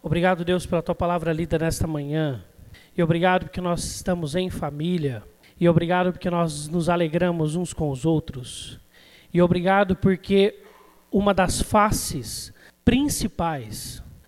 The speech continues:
do nosso viver contigo é o nosso viver uns com os outros.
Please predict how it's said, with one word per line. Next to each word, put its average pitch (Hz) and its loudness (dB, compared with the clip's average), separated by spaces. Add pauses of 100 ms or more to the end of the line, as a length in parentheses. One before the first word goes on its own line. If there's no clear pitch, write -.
do 170 -2
nosso 185 2
viver 180 2
contigo 175 -2
é 156 2
o 156 0
nosso 175 -2
viver 156 2
uns 214 -2
com - -8
os 123 -8
outros. - -12